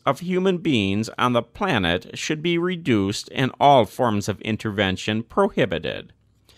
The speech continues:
Viable future scenarios will have to be generated between these extremes,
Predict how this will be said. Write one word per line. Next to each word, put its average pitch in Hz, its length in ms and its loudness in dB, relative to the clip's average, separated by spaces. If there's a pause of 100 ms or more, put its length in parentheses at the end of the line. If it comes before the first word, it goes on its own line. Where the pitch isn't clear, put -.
(480)
Viable 143 640 6
future 170 540 -2
scenarios 104 960 2
will 156 260 4
have 202 480 0
to 233 120 -4
be 214 160 -4
generated 117 880 0
between 123 680 -2
these 95 240 -2
extremes, 87 880 -4